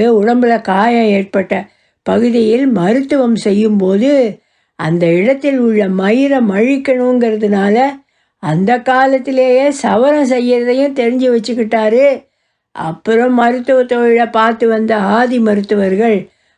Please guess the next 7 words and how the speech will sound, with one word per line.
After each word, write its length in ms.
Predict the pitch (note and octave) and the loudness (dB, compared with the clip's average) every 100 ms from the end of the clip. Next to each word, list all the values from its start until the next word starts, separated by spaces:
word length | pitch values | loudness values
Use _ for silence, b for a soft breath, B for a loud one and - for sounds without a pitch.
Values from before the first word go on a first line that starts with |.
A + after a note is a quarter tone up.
| b | b
அரசாங்கத்தின் 1000 | F3 A#3 B3 C4+ C4 A#3+ A3 A3 G#3 G3+ | -2 -2 -2 -2 0 0 -2 -2 -2 -2
சட்டத்திட்டம் 720 | G3+ G3+ C4+ B3+ A#3 A3 G3+ | -4 -2 -4 -4 -4 -2 -2
காரணமாக 880 | G3+ F#3 F#3+ F3+ F3+ F3+ G3 A#3+ - _ _ _ - | -2 -2 -2 -2 -2 -2 -2 -2 -6 _ _ _ -8
அத்தொழிலை 680 | E3 - F#3 A3 C4+ B3+ G#3 | -8 -4 -2 0 0 -2 -4
தொடர 420 | F#3+ G3 C4 C4+ | -4 0 0 2
முடியாமலே 880 | A#3+ G3+ F#3 E3+ E3 D#3+ E3+ G#3+ - | 0 0 0 0 0 0 0 -2 -4
போச்சு. 540 | G#3 G#3 - G#3 - | -4 -2 -4 -6 -6